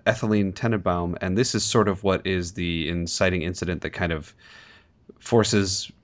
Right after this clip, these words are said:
Royal back into their lives, because he, he wants to keep this man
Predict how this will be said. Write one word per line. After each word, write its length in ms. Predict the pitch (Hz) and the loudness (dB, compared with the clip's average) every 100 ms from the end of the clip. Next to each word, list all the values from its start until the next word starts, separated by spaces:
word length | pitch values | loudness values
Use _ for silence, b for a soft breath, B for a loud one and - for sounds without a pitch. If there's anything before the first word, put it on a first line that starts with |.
| - | -12
Royal 500 | 98 107 107 101 95 | 2 6 6 6 4
back 380 | 101 98 98 | 2 2 2
into 240 | 98 90 92 | -4 -4 -4
their 220 | 87 85 | -4 -4
lives, 580 | 85 85 80 78 - - | -2 -2 -4 -8 -12 -12
because 340 | - 87 92 85 | -10 -4 -4 -4
he, 260 | 92 85 80 _ - | -4 -4 -6 _ -14
he 140 | - | -6
wants 320 | 85 92 - | -2 -2 -2
to 100 | - | -6
keep 300 | - 101 - | -8 -8 -6
this 220 | - 90 - | -4 -4 -2
man 440 | 87 85 82 85 | 0 0 -2 -6